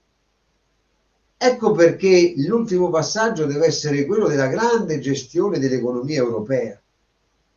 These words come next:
Ed ecco perché i reati di mafia sono sempre minori rispetto al passato. Al di là del mercato, come dice, dicono anche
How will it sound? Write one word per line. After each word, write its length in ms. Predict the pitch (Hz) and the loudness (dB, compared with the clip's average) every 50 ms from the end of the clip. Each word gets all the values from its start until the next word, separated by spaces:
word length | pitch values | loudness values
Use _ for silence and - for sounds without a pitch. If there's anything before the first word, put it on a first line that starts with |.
| _ _ _ _ _ _ _ _ _ _ _ _ _ _ _ _ - | _ _ _ _ _ _ _ _ _ _ _ _ _ _ _ _ -8
Ed 160 | 143 143 147 | -4 0 4
ecco 300 | 208 247 233 220 226 185 | 4 4 4 4 4 6
perché 360 | 160 165 165 151 - - 185 | 8 8 6 6 4 4 6
i 220 | 185 180 170 165 151 | 6 6 6 6 4
reati 480 | 156 156 - 180 202 214 208 190 170 | 4 4 6 6 6 6 4 2 0
di 100 | 156 156 | -2 -2
mafia 460 | 151 170 208 226 233 226 208 180 156 | -2 0 2 2 2 2 0 -2 -4
sono 200 | 139 143 147 143 | -4 -4 -4 -6
sempre 560 | 127 - 190 220 233 240 220 - - 160 160 151 | -4 -2 2 2 2 2 0 -2 -6 -6 -6 -6
minori 520 | 147 147 147 185 233 247 240 185 160 143 | -6 -4 0 4 6 8 8 6 4 2
rispetto 500 | 127 127 117 - - 139 127 - - 135 | -2 -4 -6 -6 -2 -2 -2 -2 -2 -4
al 140 | 127 123 110 | -4 -4 -4
passato. 560 | - 123 117 - - - 117 107 107 104 - _ _ _ _ _ _ _ _ _ _ _ _ _ _ _ _ _ _ _ _ _ _ _ _ _ _ _ _ _ _ | -8 -8 -8 -8 -10 -10 -10 -10 -10 -10 -16 _ _ _ _ _ _ _ _ _ _ _ _ _ _ _ _ _ _ _ _ _ _ _ _ _ _ _ _ _ _
Al 260 | - 160 170 170 165 143 | 2 2 4 4 4 2
di 220 | 143 170 165 165 | 0 0 0 2
là 260 | 175 180 185 180 156 147 | 4 4 4 4 4 2
del 200 | 165 160 156 151 | -2 -4 -4 -2
mercato, 500 | 156 156 147 139 - - 160 151 - - | -2 -2 -2 -2 -2 2 2 2 2 0
come 280 | 151 139 139 135 127 | -4 -2 -2 -2 -2
dice, 640 | 117 135 135 135 127 - - 135 127 123 117 120 - _ _ _ _ _ | 0 0 0 0 0 -2 -2 0 0 0 -2 -4 -10 _ _ _ _ _
dicono 380 | _ 117 131 127 123 123 120 123 | _ -6 -4 -2 -2 0 0 0
anche 480 | 127 131 127 113 - 131 117 107 - | -2 -2 -4 -4 -4 -6 -6 -6 -8